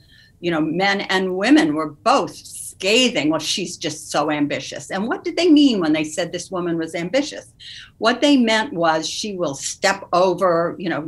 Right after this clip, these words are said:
dead bodies in order to achieve her objective. So it was a very, very negative perception. And I think that that impacted a lot of women, and it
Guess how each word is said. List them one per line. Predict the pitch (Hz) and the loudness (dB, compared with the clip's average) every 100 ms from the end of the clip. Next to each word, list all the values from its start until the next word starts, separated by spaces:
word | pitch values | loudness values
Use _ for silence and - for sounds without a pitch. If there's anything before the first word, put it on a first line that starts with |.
| 156 | -4
dead | - 285 190 143 | 2 4 4 4
bodies | 160 165 165 139 139 139 | 4 6 2 0 -4 -6
in | 170 147 | -6 -2
order | 180 165 160 156 | 0 0 0 -2
to | 156 160 156 147 | -4 -4 -4 -4
achieve | - - 160 147 151 | -8 -4 -2 -2 -2
her | 147 143 - - - - | -4 -4 -8 -20 -12 -6
objective. | 147 156 151 - - - - - - - | -4 -2 -4 -6 -16 -16 -20 -20 -20 -4
So | 220 | -2
it | 196 | 0
was | 190 | -2
a | 175 - | -6 -4
very, | 208 247 240 | 0 2 2
very | 208 190 185 | 2 0 0
negative | 165 156 156 147 - | -2 -2 -4 -6 -8
perception. | 143 - - 113 - - 110 - 143 - | -12 -10 -6 -6 -6 -10 -10 -10 -10 -8
And | 165 156 | -4 -4
I | |
think | 160 - 202 170 - | -6 -8 -8 -6 -8
that | 160 - | -10 -6
that | 170 165 - - - - - | -2 0 -2 -4 -20 -12 -2
impacted | 330 466 302 180 - 147 | 0 2 -2 -2 -4 -2
a | |
lot | 143 143 | -2 -2
of | 143 | -4
women, | 160 196 269 | -2 2 2
and | 208 | 2
it | 208 - | -2 -6